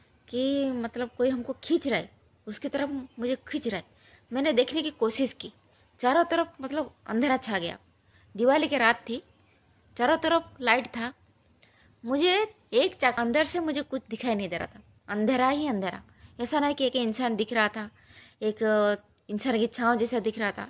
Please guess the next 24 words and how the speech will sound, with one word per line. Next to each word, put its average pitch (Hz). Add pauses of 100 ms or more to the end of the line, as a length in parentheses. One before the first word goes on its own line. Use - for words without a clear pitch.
ऐसा 349
कुछ 302
नहीं 214
है। - (540)
झूठ 226
क्यों 214
बोलना, 190
मुझे 285
बस 302
अंधेरा 285
ही 269
दिख 220
रहा 190
था। - (380)
सडन 277
से 339
मुझे 311
चारों 233
तरफ 247
अंधेरा 233
ही 226
दिख 190
रहा 180
था। 190